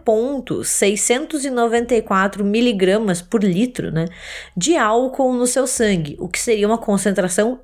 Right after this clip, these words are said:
alta para uma adolescente. Posteriormente, foi teorizado que a amostra poderia estar contaminada e que os resu-,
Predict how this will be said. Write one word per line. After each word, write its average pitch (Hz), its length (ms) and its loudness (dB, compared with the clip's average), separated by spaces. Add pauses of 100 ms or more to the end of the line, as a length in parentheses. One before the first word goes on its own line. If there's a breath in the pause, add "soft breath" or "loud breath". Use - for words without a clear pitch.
alta 190 440 2
para 240 160 -4
uma 208 100 0
adolescente. 185 720 0 (600 loud breath)
Posteriormente, 233 640 0
foi 240 160 0
teorizado 196 920 0
que 170 140 -8
a 208 120 2
amostra 226 560 0
poderia 262 600 0
estar 277 300 -2
contaminada 247 840 -2 (400 loud breath)
e 302 100 2
que 330 100 -2
os 359 120 0
resu-, 302 360 0